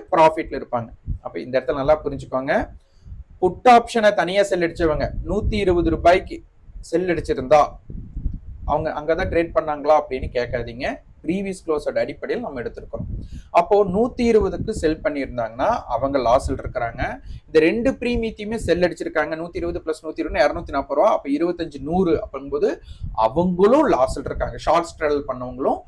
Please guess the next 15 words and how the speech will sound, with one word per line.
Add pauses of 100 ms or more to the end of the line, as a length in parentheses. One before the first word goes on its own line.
(340)
லாஸ்ல
இருக்கிறாங்க. (180)
யாரு (100)
ப்ராஃபிட்ல
இருப்பாங்கன்னா, (160)
கால் (100)
செல்லர்
மட்டும்
ப்ராஃபிட்ல
இருப்பாங்க. (580)
அப்ப (140)
மார்க்கெட் (220)
இருபத்தஞ்சு (140)
நூறுக்கு (160)
கீழே